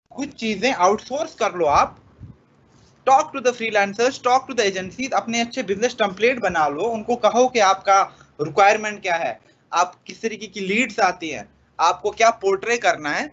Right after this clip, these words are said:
तो आपका काफी हद तक काम आसान हो जाएगा।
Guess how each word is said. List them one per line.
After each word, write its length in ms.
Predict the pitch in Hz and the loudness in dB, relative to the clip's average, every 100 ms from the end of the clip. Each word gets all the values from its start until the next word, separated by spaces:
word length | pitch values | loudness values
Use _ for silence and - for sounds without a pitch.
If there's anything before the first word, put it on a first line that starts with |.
| _ | _
तो 60 | 262 | -6
आपका 540 | - 208 262 262 262 | 2 2 2 0 -6
काफी 520 | 262 202 196 202 277 | 0 0 0 -2 -10
हद 160 | 247 220 - | -8 -8 -6
तक 140 | 220 | -6
काम 240 | 208 214 208 | -4 -6 -6
आसान 320 | 202 208 226 | -6 -4 -2
हो 120 | 220 | -2
जाएगा। 420 | 208 170 127 101 | 0 0 0 -8